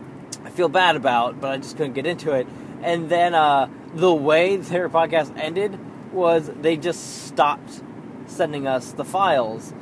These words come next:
No one ever told us. And, like, I've seen Tim since,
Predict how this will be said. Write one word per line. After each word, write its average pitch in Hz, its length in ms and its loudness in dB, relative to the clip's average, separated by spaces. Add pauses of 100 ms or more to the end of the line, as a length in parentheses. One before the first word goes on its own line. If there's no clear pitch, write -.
(240)
No 139 240 0
one 147 120 -2
ever 120 180 -4
told 170 340 0
us. 185 320 0 (200)
And, 165 120 -2
like, 160 180 4
I've 202 300 4
seen 180 720 -2 (200)
Tim 170 340 2
since, 160 500 -2